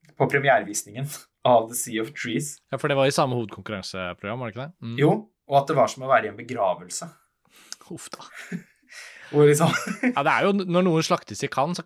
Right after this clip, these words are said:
Speaker 2: kan det jo være så ille at man tenker, orker filmskaperne noensinne å returnere eller lage film igjen?
Speaker 1: Ja, og det er litt slutt på det nå, fordi det anses ikke lenger for å være god Cannes-kultur.
Speaker 2: Nei.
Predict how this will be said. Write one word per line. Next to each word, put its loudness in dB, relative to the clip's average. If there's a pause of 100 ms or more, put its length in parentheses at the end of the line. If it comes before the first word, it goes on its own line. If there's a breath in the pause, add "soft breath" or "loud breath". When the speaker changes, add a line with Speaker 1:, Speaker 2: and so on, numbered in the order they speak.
Speaker 2:
kan -6
det -2
jo 0
være 2
så -6
ille -6
at -8
man -6
tenker, -10 (100)
orker -12
filmskaperne -8
noensinne -8
å -14
returnere -10
eller -10
lage -12
film -14
igjen? -10 (180)
Speaker 1:
Ja, 4
og 0
det 6
er 2
litt -10
slutt -10
på -4
det 6
nå, 0 (100)
fordi -4 (200)
det 4
anses -10
ikke -6
lenger -8
for -12
å -6
være 0 (100)
god -10 (320)
Cannes-kultur. -2 (440 soft breath)
Speaker 2:
Nei. -4